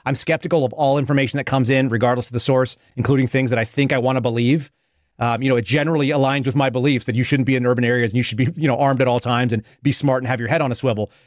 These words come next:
But that doesn't mean that I think that there's necessarily, like, this huge leak of credible threats coming down. So that does actually get my, kind of my, uh, my skepticism pricked up. Th-, but that being said, good situational awareness is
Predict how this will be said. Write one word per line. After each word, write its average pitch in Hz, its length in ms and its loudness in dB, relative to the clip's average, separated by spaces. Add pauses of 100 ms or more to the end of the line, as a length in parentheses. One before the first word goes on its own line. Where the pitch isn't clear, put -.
But 147 100 2
that 151 60 2
doesn't 143 260 0
mean 139 160 2
that 123 100 2
I 120 60 0
think 120 160 -4
that 120 80 -2
there's 123 220 -2
necessarily, 127 640 0
like, 110 120 -2
this 123 140 -2
huge 127 300 0
leak 120 180 2
of 117 100 -4
credible 113 320 -4
threats 120 280 -2
coming 110 200 -2
down. 95 220 -4 (200)
So - 120 0
that 143 160 0
does 165 200 2
actually 143 240 -2
get 139 140 -2
my, 117 280 -2 (220)
kind 151 140 0
of 120 120 -4
my, 117 200 0
uh, 104 300 -4
my 139 80 -2
skepticism 127 640 -2
pricked 120 320 -4
up. 104 200 -4 (280)
Th-, 220 140 -2 (160)
but 151 120 0
that 175 140 0
being 151 140 0
said, 147 340 0 (300)
good 175 160 2
situational 165 540 0
awareness 135 520 0 (320)
is 143 420 0